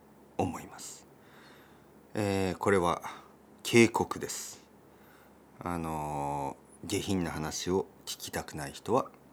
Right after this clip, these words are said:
聞きたくない、あのー、紳士淑女の皆様、ladies and gentlemenは、あのー、ちょっとここでご退出をお願いします。ね、ご退出。外に、あの、出ていただいて。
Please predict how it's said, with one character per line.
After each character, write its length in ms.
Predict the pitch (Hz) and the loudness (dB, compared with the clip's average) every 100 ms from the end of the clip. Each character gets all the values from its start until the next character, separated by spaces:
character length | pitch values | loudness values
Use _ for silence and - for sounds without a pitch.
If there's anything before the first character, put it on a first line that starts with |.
| - - - - | -20 -20 -20 -10
聞 160 | - 98 | -6 -2
き 40 | |
た 160 | - 92 | 0 0
く 80 | 92 | 2
な 160 | 82 | 0
い、 120 | 71 - - | 0 -6 -4
あ 160 | 87 | -2
の 440 | 78 71 65 - 123 | -2 -4 -6 -6 -2
ー、 20 | |
紳 240 | - 113 | 4 4
士 160 | 82 76 | 4 -2
淑 320 | - 117 98 | 0 0 0
女 160 | 78 76 | 0 0
の 220 | 69 - - - | -2 -8 -16 -4
皆 200 | 90 80 | -2 -2
様、 260 | - - - 87 | -6 -10 -8 0
ladies 460 | 87 80 80 80 | 0 0 -4 -8
and 140 | 73 73 | -10 -6
gentlemen 340 | 85 82 - - - - - - - - - | -6 -6 -12 -18 -20 -20 -20 -20 -20 -6 0
は、 140 | 117 | 0
あ 100 | 85 | 0
の 120 | 82 71 | -6 -8
ー、 20 | - - - - - | -14 -16 -18 -20 -12
ち 80 | - | -10
ょ 20 | |
っ 40 | - | -10
と 100 | - | -12
こ 180 | - | -8
こ 120 | - 87 | -2 0
で 120 | 76 | 0
ご 220 | 85 104 | 4 4
退 340 | - 120 120 | 6 4 4
出 400 | 110 - - 98 | 2 -2 -2 2
を 160 | 92 - | 2 2
お 80 | - | -2
願 200 | 73 67 | -4 -4
い 20 | - | -6
し 120 | - | -10
ま 80 | - | -12
す。 200 | - - - | -14 -14 -8
ね、 100 | 98 | -4
ご 100 | - | -2
退 240 | 165 78 73 | -2 -2 -4
出。 300 | - - - - - - - - - - - | -6 -8 -10 -14 -20 -20 -20 -20 -20 -20 -8
外 260 | - 82 | -6 -6
に、 160 | - - - - - - - - - | -10 -20 -20 -20 -20 -20 -20 -20 -10
あ 80 | 90 | -8
の、 160 | 80 - - - - | -8 -10 -16 -12 -6
出 100 | 82 | -6
て 120 | 82 | -6
い 40 | |
た 140 | - - | -10 -12
だ 80 | |
い 20 | - | -14
て。 120 | - | -20